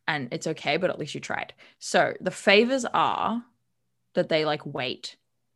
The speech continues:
till you get back to send you any email that they need, that they wait until your next meeting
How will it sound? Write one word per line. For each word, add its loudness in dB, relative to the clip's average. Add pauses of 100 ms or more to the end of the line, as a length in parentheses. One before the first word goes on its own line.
(240)
till -4
you -4
get -2
back -2 (160)
to -2
send -4
you -6
any -8
email -6
that -16
they -10
need, -10 (920)
that 4
they 8
wait 2
until 4 (460)
your 0
next -2
meeting 0